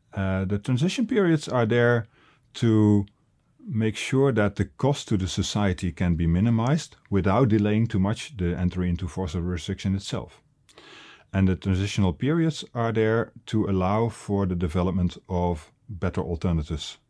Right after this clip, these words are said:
and especially biodegradable, uh, polymers. Now,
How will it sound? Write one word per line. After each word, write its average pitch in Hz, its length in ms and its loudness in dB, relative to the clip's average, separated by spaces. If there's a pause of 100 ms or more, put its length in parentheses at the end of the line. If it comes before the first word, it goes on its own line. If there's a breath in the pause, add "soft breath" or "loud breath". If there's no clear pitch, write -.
and 82 160 -4
especially 85 500 -6
biodegradable, 82 960 -2 (260)
uh, 76 380 -4
polymers. 76 440 -8 (1120)
Now, 87 240 0